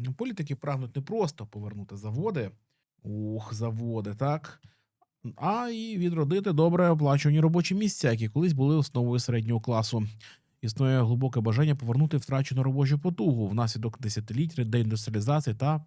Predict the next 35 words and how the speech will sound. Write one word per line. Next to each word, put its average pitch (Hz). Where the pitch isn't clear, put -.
перенесення 110
виробництва 107
за 113
кордон. 110
Це 160
також 139
часто 113
відносять 113
як 110
нова 113
можливість 107
для 110
працівників 117
і 110
в-, -
без 113
вищої 127
освіти 113
та 151
відновлення 117
цілих 110
занепалих 107
індустріальних 107
регіонів. 123
Ну, 240
тобто 185
всі 143
хочуть 147
наздогнати 135
чи 110
повернутися, 123
точніше, -
у 123
минуле, 147
де, 120